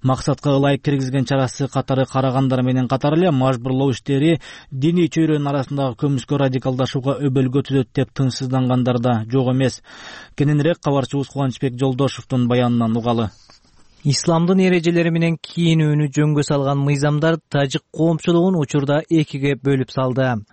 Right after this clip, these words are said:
Speaker 2: Алардын бир мисалы бир тууган эже сиңдилер Парвана жана Сарвиноз. Алардын бири накта динчил болсо, экинчиси секулярдык көз карашта. Ар кимиси ар башкача турмушта жашаганы менен алар адамдын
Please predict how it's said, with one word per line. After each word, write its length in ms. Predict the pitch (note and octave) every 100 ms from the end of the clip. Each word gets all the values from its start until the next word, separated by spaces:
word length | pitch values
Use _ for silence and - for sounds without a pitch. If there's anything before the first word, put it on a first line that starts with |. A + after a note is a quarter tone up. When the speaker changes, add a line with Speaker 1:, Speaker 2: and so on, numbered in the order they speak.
| _
Speaker 2:
Алардын 400 | B2 C3+ C#3 C#3
бир 160 | C3+ D#3+
мисалы 400 | E3+ D#3+ E3+ F3
бир 220 | D#3 C#3+
тууган 380 | C3 C#3+ C#3+ D3
эже 240 | C#3 B2 B2+
сиңдилер 480 | C3+ C3 C#3 D3 -
Парвана 480 | - C3 B2+ C#3+ D3+
жана 240 | D3+ D#3+
Сарвиноз. 760 | E3 - C3 B2 B2+ B2+ A2+ - _ _ _
Алардын 460 | B2 C3+ C3+ C3+
бири 180 | C3 D#3
накта 480 | E3+ C#3 B2+ - C#3
динчил 500 | B2 B2+ B2+ - C3
болсо, 380 | C#3+ C#3+ - E3 -
экинчиси 640 | C#3 C#3 - B2+ - D#3 D#3
секулярдык 680 | - E3 - C3+ B2 B2 -
көз 160 | C3+ A#2
карашта. 540 | B2+ B2 - B2+ A#2+ A2 _ _
Ар 220 | - C3+ D3+
кимиси 280 | E3+ F3
ар 160 | - E3+
башкача 380 | E3 - D#3+ E3
турмушта 440 | - D3+ C#3+ -
жашаганы 460 | C#3+ C3+ C#3+ C3 C#3+
менен 300 | D3 D#3 D#3+
алар 300 | - C3+ D3 E3
адамдын 460 | D3 C#3+ C#3+ C#3